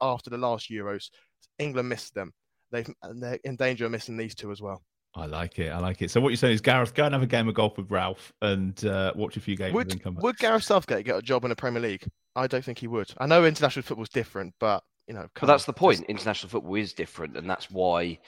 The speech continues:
Speaker 3: um, I don't think Pochettino would be remotely suited, suitable for,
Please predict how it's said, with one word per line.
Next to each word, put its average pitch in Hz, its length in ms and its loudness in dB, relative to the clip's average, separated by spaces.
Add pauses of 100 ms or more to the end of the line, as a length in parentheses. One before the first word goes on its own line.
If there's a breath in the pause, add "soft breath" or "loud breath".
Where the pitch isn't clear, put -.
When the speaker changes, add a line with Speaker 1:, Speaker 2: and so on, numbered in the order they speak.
(420 loud breath)
Speaker 3:
um, 87 540 2
I 92 60 0
don't 107 180 2
think - 180 0
Pochettino 95 540 -4
would 85 120 -8
be 92 100 -6
remotely 107 460 -2
suited, 101 460 -6
suitable 85 480 -8
for, 87 400 0